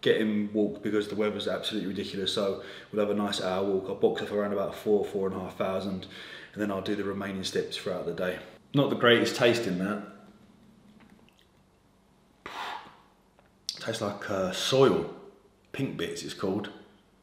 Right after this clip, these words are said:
That's gonna go into the, doesn't taste good, but the effects are good category. I think they use sexual innuendos on their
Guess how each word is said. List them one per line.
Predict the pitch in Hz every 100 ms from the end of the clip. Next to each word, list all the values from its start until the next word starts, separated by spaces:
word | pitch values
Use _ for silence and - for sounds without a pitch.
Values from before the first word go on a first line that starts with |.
| _ -
That's | - - - 113 104
gonna | 101
go | 101 98
into | 98 95
the, | 92 98 92 - -
doesn't | 143 127
taste | 135 120 110 113
good, | 104 -
but | 82
the | 104
effects | 104 - 113 - -
are |
good | 90 85 -
category. | 92 90 - 87 85 - - - _ _ - - - -
I | 104
think | 127 113
they | 110
use | 107 107 104 101
sexual | - - - 104
innuendos | 101 107 107 90 85 87
on | 85
their | 85 82 80